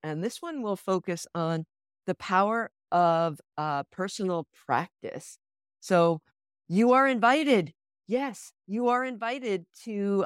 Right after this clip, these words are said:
come. The date is February twenty-sixth, and it's from eleven A M to twelve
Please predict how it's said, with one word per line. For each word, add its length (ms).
come. 400
The 100
date 460
is 460
February 480
twenty-sixth, 1160
and 140
it's 100
from 220
eleven 600
A 280
M 380
to 120
twelve 480